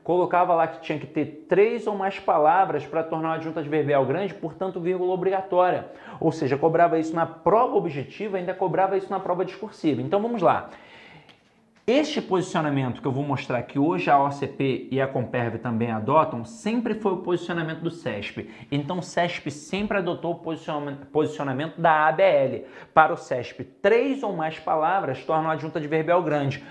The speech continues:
portanto, vírgula obrigatória. A F C C nunca ligou pra isso, mas nunca. Até porque a F C C pensava assim,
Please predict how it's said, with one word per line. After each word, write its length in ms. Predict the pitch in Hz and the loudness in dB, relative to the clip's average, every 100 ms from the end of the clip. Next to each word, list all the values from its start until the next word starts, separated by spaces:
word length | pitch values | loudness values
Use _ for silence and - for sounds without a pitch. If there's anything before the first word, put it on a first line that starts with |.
| - | -12
portanto, 500 | - 120 117 139 143 | -2 -2 0 -2 -2
vírgula 760 | 110 127 160 185 208 220 - - - _ _ | -2 0 2 4 4 2 -2 -14 -20 _ _
obrigatória. 1800 | 143 135 110 123 151 180 - 131 120 160 - - - - 123 117 110 101 - - _ - _ - _ _ _ _ _ - _ - - - - - | 2 4 4 4 4 4 -2 -2 2 4 2 -4 -16 -4 0 0 0 -4 -8 -16 _ -20 _ -20 _ _ _ _ _ -20 _ -20 -20 -20 -20 -2
A 220 | 196 220 226 | 4 4 4
F 260 | 247 247 | 0 -2
C 180 | - 156 | -2 -2
C 480 | - - 180 165 - | 0 2 2 2 -4
nunca 720 | 135 143 180 226 254 - 214 | -2 0 0 0 -2 0 2
ligou 320 | 196 151 143 147 | 2 2 0 0
pra 260 | 156 160 | 4 4
isso, 500 | 113 87 - - - - | 2 -4 -10 -16 -18 -6
mas 260 | 208 277 | -2 0
nunca. 1120 | 247 208 226 269 269 - - 165 127 95 - - _ _ - - | 0 0 2 0 -4 -10 0 4 4 4 -4 -18 _ _ -20 -2
Até 220 | - - | 0 2
porque 200 | 220 - | 0 2
a 100 | 208 | 4
F 180 | 202 202 | 4 2
C 100 | 180 | -4
C 160 | 180 196 | -2 -2
pensava 480 | 196 185 - 185 185 | -4 -4 -2 0 -2
assim, 380 | - 139 107 | -4 -8 -8